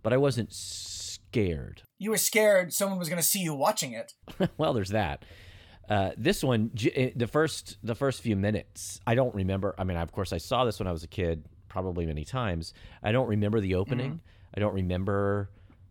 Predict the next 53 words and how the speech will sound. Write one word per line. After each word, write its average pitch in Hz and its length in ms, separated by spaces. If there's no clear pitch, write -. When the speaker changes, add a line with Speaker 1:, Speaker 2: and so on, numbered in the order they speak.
Speaker 1:
that 80 360
creepy 101 880
m-, 107 60
moment 98 460
when 92 80
they're 85 100
driving 95 480
up 92 120
to 92 80
the 87 60
hospital 90 360
and 85 100
you 82 80
see 90 680
patients - 540
just - 240
wandering 90 560
in 90 60
their 85 140
<laughs> 82 140
gowns 95 160
Speaker 2:
Yeah. 98 380
Speaker 1:
in 85 60
the 85 80
darkness. 90 520
Speaker 2:
Yeah. 123 200
Speaker 1:
A-, - 600
and 92 220
that, 85 260
and 127 160
I 135 140
didn't 135 200
realize, 113 320
you 107 60
know, 92 100
it 90 140
was, - 380
it 92 140
was, 82 400
you 90 80
know, 78 100
Michael 90 360
that 82 100
attacks - 380
the 85 80
car. 95 300
I 92 40
just 78 140
thought 87 120
it 80 60
was 82 120
some 80 220
random. 95 460